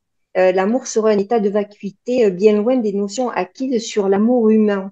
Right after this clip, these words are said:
C'est ce que vous, vous disiez là encore tout à l'heure. Parce que des, certains expérienceurs rapportent avoir une vue de leur moralité et de leur vie complètement différente en revenant.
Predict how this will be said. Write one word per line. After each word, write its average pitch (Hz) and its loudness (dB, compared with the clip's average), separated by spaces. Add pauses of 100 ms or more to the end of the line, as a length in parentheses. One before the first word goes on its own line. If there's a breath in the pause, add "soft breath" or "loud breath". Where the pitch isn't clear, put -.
(140)
C'est - -20
ce - -20
que - -10
vous, 185 -6
vous 185 -6
disiez 190 -2
là 208 -2
encore 202 -6
tout 202 -16
à 208 2
l'heure. 202 0
Parce 208 -8
que 240 2 (680 loud breath)
des, 226 2
certains 302 2
expérienceurs 240 2
rapportent 262 -4
avoir 226 0
une 214 4
vue 240 0 (360)
de 190 -4
leur 202 -2 (120)
moralité 208 -2
et 202 0
de 196 -2
leur 190 -2
vie 208 -8 (200)
complètement 247 -2
différente 220 -2
en 196 -4
revenant. 214 0